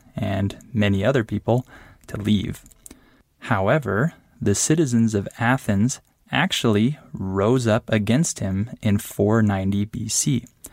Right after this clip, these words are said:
When we use the phrase "rise up against," we're saying that a group of people gets together and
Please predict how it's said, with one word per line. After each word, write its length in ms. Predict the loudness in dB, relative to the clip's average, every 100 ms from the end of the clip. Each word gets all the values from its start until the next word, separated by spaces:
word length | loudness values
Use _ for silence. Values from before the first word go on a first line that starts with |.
| -20 _ _ _ -2
When 300 | 2 2 4
we 120 | 2
use 420 | 2 2 2 0
the 80 | -6
phrase 640 | -6 -2 0 0 0 -4 -10 -8
"rise 500 | -4 -2 -2 -2 0
up 240 | -2 -2 -4
against," 640 | -2 0 0 0 -4 -18 _ -20 _ _ -2
we're 160 | -2
saying 460 | 0 2 2 4 2
that 320 | 0 0 -2 _
a 120 | -10 -8
group 320 | -2 -2 0
of 220 | -2 -4
people 520 | -4 -2 0 2 0 -4 -20 _ -4
gets 260 | -2 -2
together 640 | -2 -2 0 2 4 2 0 -10 _ -18 -8
and 520 | -4 -2 -4 -4 -6